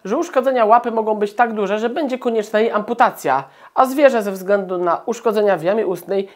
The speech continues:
nie będzie już nigdy mogło normalnie jeść. No i co, spodziewacie się pewnie, że reakcja służb była zdecydowana, a mężczyzna w dybach został doprowadzony na komisariat,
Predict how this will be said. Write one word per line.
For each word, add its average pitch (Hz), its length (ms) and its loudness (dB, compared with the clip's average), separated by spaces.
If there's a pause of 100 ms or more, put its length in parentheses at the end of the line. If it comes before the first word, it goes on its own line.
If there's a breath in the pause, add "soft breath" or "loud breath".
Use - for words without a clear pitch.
nie 240 120 -2
będzie 262 220 -2
już 226 120 -4
nigdy 208 280 -4
mogło 175 320 0
normalnie 208 480 0
jeść. 180 480 0
No 330 160 8
i 392 80 6
co, 247 180 6
spodziewacie 254 520 2
się 254 100 -2
pewnie, 254 340 4
że 214 120 0
reakcja 240 460 4
służb 202 400 -4
była 190 320 4
zdecydowana, 202 720 2 (200 loud breath)
a - 100 4
mężczyzna 262 460 2
w 175 100 -4
dybach 170 380 2
został 196 300 0
doprowadzony 214 580 2
na 202 100 2
komisariat, 208 640 4